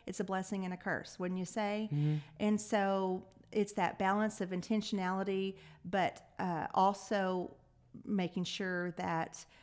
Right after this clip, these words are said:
Speaker 1: you're all there.
Speaker 2: Yeah.
Speaker 1: One of my favorite, um, quotes is, "Wherever you are, be all there, live to the hilt every situation you believe to be the will of God." That's, um, Jim Elliot, the missionary.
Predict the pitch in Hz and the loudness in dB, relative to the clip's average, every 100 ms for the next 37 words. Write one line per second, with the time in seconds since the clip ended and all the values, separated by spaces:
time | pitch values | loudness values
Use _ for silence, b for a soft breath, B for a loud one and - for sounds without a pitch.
0 | B 202 190 180 170 165 - - - - | B -2 0 2 2 0 -6 -10 -14 -8
1 | 139 123 120 202 208 202 208 175 180 196 | -4 -4 -2 0 0 -2 -2 -2 -2 -4
2 | 180 190 175 - 185 175 - 214 190 190 | -6 -4 -6 -4 -6 -4 -2 2 2 0
3 | 190 175 180 175 180 214 202 175 170 180 | -2 -4 -2 -2 0 0 2 2 2 2
4 | 165 190 185 165 165 - B B - 175 | 4 4 2 2 0 -4 B B -2 -2
5 | 170 190 185 170 - 170 175 - 170 180 | 0 -2 0 0 -2 -4 -4 -4 -6 -4
6 | 156 156 170 165 170 160 160 170 160 156 | -4 -4 -4 -2 -2 -2 -2 -4 -2 -2
7 | 160 - 147 165 151 - - B B B | -2 -2 -2 0 -2 -4 -10 B B B
8 | 180 170 165 185 170 165 160 165 160 165 | -4 -2 -2 -2 0 0 -2 -2 -4 -2
9 | - 165 160 160 | -4 -4 -4 -4